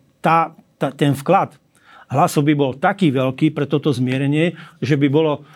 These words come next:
bolo možné niektorých vecí, niektoré, niektoré veci sa opodstatnene vzdať. Dokonca možno, že aj, aj, aj stíhania niektorých ľudí, niektor-, a vyšetrovania niektorých ľudí v Hlase. A pomôžem si históriou. Nemecko po druhej svetovej vojne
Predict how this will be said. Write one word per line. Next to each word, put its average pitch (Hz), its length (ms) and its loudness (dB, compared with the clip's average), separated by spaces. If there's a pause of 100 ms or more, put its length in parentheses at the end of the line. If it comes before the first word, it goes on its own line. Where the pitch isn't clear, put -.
(120)
bolo 156 240 0
možné 156 480 2
niektorých 151 480 0
vecí, 151 480 -2
niektoré, 156 480 -4
niektoré 151 480 -2
veci 151 160 -8
sa - 320 -8 (160)
opodstatnene 135 800 -4
vzdať. 110 560 -8
Dokonca 151 480 -2
možno, 139 240 -4
že 135 80 -4
aj, 127 240 -2 (320)
aj, 127 200 -2 (120)
aj 123 160 -4
stíhania 165 480 0
niektorých 147 400 0
ľudí, 139 320 2
niektor-, 147 400 -2
a 120 80 -2
vyšetrovania 143 400 -2
niektorých 139 240 -2
ľudí 135 160 -2
v 123 80 -2
Hlase. 127 320 -4 (480)
A 143 240 -6
pomôžem 151 400 2
si 117 160 -6
históriou. 160 640 0 (1200)
Nemecko 170 640 0
po 147 240 -4
druhej 143 240 0
svetovej 127 400 -6
vojne 143 480 -2